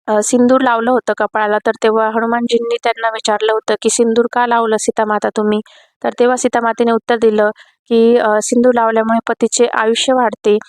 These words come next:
आणि त्यामुळे हनुमानजींनीही, अ, म्हणजे रामभक्त असलेले हनुमानजींनीही आपल्या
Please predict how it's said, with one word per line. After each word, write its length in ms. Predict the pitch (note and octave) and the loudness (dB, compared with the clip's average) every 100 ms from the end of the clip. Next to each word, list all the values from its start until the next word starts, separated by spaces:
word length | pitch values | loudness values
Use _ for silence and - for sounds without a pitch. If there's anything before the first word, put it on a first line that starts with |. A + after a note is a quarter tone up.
| _ _ _ | _ _ _
आणि 440 | A3 G#3 G#3+ G#3+ A3 - | -2 0 0 2 2 2
त्यामुळे 320 | A3+ A#3+ B3 | 0 0 0
हनुमानजींनीही, 840 | A#3+ A3+ A3+ A3+ A#3 A#3 A#3+ B3 C4+ - | 0 0 -2 -2 0 0 2 2 0 -6
अ, 100 | A3+ | -4
म्हणजे 320 | A3 A3 A3+ | -2 2 2
रामभक्त 440 | A#3 A#3+ B3+ - A#3+ | 2 0 -2 -4 -6
असलेले 320 | A3+ A#3 A#3 | -2 0 0
हनुमानजींनीही 800 | A#3 A3+ A3+ A3 A3 A#3 A#3 A#3+ | 0 0 -2 -2 0 2 2 2
आपल्या 420 | A3+ - A3+ | 0 0 0